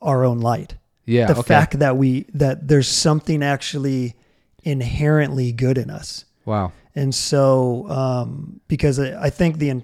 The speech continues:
Speaker 1: the intentionality of people is we strive for goodness, we strive to be good, and we still look at something good outside of ourselves.
Speaker 2: Yes,
Speaker 1: So
Speaker 2: right.
Speaker 1: then for y-, us to inherently say, y-,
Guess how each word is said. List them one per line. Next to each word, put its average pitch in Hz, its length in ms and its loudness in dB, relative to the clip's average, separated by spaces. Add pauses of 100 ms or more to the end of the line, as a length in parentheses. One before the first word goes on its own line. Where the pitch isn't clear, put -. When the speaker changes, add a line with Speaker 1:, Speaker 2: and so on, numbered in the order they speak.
(160)
Speaker 1:
the 151 100 -8
intentionality 139 760 0
of 127 100 -4
people 135 380 -2
is 123 220 -4
we 131 120 -2
strive 151 540 2
for 151 160 -2
goodness, 139 380 0
we 143 100 -2
strive 156 400 4
to 151 60 2
be 143 120 4
good, 143 320 0 (300)
and 143 200 2
we 139 100 6
still 170 380 6
look 151 380 4 (160)
at 139 240 0
something 151 540 2
good 143 200 6
outside 135 520 2
of 123 100 2
ourselves. - 560 -4
Speaker 2:
Yes, 117 560 0 (140)
Speaker 1:
So 117 140 -2
Speaker 2:
right. 139 140 4
Speaker 1:
then 156 200 4
for 147 360 4
y-, 135 200 -2 (320)
us 156 500 4 (420)
to 143 200 2
inherently 139 760 0
say, 139 640 2
y-, - 260 -12